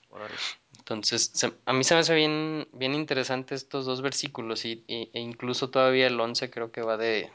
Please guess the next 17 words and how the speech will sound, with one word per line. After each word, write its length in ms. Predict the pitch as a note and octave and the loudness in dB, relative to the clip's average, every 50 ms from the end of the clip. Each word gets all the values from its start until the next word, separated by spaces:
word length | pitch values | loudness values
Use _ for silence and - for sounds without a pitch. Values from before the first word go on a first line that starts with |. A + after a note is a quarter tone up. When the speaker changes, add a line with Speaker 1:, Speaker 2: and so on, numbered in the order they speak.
| - - _ | -20 -14 _
Speaker 2:
de 80 | - A2 | -4 -2
la 160 | G#2+ G#2+ G#2 | 0 0 0
mano. 300 | G#2 G#2 G#2 G#2+ A#2+ B2+ | 0 0 -2 -2 -4 -4
El 120 | B2 A#2 A#2 | -4 -4 -4
once 220 | A#2 A#2 - A#2+ | -4 -2 -2 -2
dice, 400 | A2+ A#2 A2+ - B2 A#2+ A2+ - - - - - - - - - | -2 -2 0 2 2 2 2 2 -4 -14 -16 -16 -16 -16 -14 -10
"Secándose 580 | - - A#2+ G#2 - B2 B2+ C3 C#3+ C#3 - C3+ | -2 -2 0 2 2 0 2 2 0 0 0 0
las 180 | B2 A#2 A2 | 0 0 0
ramas 440 | A2 A#2 A#2+ A#2+ B2 C3 C#3 D3 - | 2 2 2 2 4 2 0 0 0
se 120 | - A2+ | -4 -8
quiebran, 540 | G#2+ - - A2 A2 A2+ A#2 B2+ C3+ C#3 - - - | -10 -6 -4 -4 -2 -2 -2 -4 -4 -6 -8 -12 -14
vienen 380 | A2+ A#2 A#2+ B2 C3+ C#3 C#3+ | -6 -4 -2 -2 -2 -2 0
mujeres 640 | C#3 B2+ A#2 - A#2+ A#2 A#2 B2+ C3+ C#3 - - - _ | -2 -2 -2 0 0 0 2 2 0 0 -2 -6 -8 _
y 120 | - A#2+ A#2 | -12 -10 -6
las 300 | A2+ A2 A2 G#2+ - - | -4 -4 -2 -2 0 0
hacen 340 | A2+ A2+ - B2+ A#2+ A#2+ A2 | 0 0 0 -2 -4 -2 -2
arder, 400 | G2+ F#2+ G2+ G#2 A2 A2+ A#2 | -4 -4 -2 0 0 0 0